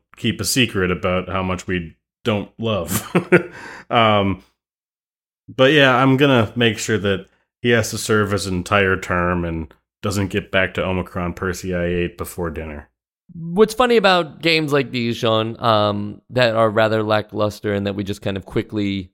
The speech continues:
Speaker 2: uh, reveal our hand and say, "Yeah, like, uh, eh, you know,"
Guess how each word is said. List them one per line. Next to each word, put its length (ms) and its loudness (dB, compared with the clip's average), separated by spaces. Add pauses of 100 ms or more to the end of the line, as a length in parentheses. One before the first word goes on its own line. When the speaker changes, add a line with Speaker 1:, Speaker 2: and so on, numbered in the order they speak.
(120)
Speaker 2:
uh, 320 -2
reveal 680 0
our 160 -2
hand 580 -4 (120)
and 180 -6
say, 300 -2
"Yeah, 340 2
like, 300 -4
uh, 160 -8 (120)
eh, 300 -4
you 120 -2
know," 220 -2